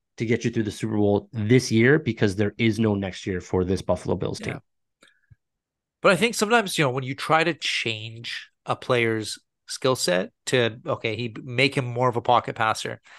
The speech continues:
Speaker 2: Sometimes it works, sometimes it doesn't work. Sometimes, you know, what got him to the league wasn't that skill, that, uh, set of skills.
Speaker 1: Right.
Speaker 2: It was something else. And maybe it's not sustainable for an entire career, but that's just the unfortunate truth of what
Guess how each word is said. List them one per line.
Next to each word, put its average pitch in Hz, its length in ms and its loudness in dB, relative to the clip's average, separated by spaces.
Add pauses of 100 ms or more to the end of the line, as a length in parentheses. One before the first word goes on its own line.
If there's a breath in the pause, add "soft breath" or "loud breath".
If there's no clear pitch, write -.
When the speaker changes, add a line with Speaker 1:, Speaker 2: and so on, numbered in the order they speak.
(120)
Speaker 2:
Sometimes 240 300 6
it 202 80 8
works, 185 180 6
sometimes 180 260 -4
it - 20 -8
doesn't 165 220 2
work. 123 240 0
Sometimes, 175 480 0
you 135 60 0
know, 113 100 0
what 143 260 4
got 135 200 8
him 131 100 -6
to 127 100 2
the 117 60 -2
league 110 400 -4 (220)
wasn't 113 420 2
that 110 240 0
skill, 117 580 -2
that, 113 260 0 (160)
uh, 107 200 -4 (260)
set 113 220 -2
of 117 80 -8
skills. 185 480 2 (260)
Speaker 1:
Right. 107 180 4
Speaker 2:
It 147 40 -6
was 120 140 -6
something 127 280 -4
else. 117 360 -4 (680)
And 123 400 -2
maybe 135 360 4
it's - 120 0
not 135 140 2
sustainable 127 440 -2
for 123 380 -2
an 123 120 -8
entire 120 280 0
career, 127 320 0
but 120 280 0 (440)
that's - 200 -8
just - 200 -8
the 123 120 -4
unfortunate 120 500 -6
truth - 280 -6
of 113 80 -6
what 120 240 0